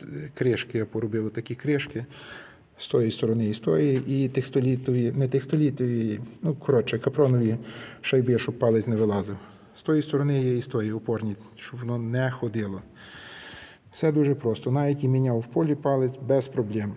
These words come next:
То вже скільки я, чотири пальці поміняв без кранбалки, без маніту, без нічого. Дальше.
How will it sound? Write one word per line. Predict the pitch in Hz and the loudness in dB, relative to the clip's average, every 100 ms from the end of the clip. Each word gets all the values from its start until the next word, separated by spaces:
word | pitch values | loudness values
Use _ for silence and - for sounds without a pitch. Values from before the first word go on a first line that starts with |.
| - - - | -12 -20 -8
То | 131 123 | -2 0
вже | 127 127 113 - - | 2 0 0 -8 -14
скільки | - 139 123 | -4 -2 2
я, | 113 | 0
чотири | - 131 131 127 | 0 0 2 4
пальці | 139 123 131 | 2 0 -2
поміняв | - 123 139 127 113 | -4 -2 0 0 -2
без | 104 127 117 - - - - _ _ - | 0 0 0 -6 -18 -20 -20 _ _ -6
кранбалки, | - 127 120 165 170 143 | 0 2 2 2 2 0
без | 127 113 | 0 0
маніту, | 131 135 127 143 | 0 0 0 0
без | 127 | 0
нічого. | 123 104 110 92 98 - - - - - - - - - - 139 - - 143 | -2 -4 -6 -6 -8 -12 -20 -20 -18 -18 -18 -20 -20 -20 -18 -18 -18 -14 -4
Дальше. | 127 120 110 - 104 | 0 0 0 -4 -6